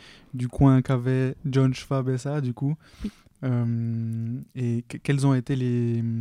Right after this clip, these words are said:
Speaker 1: les premiers pas concrets que t'as menés ?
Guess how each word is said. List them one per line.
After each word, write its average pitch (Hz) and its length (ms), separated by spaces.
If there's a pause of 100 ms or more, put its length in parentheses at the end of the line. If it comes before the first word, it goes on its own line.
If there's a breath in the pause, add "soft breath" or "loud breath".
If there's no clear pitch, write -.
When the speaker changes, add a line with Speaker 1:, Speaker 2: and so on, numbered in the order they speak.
(560 soft breath)
Speaker 1:
les 120 80
premiers 123 680 (1160 soft breath)
pas 123 380 (300)
concrets 131 440 (140)
que 123 80
t'as 117 320
menés ? 117 340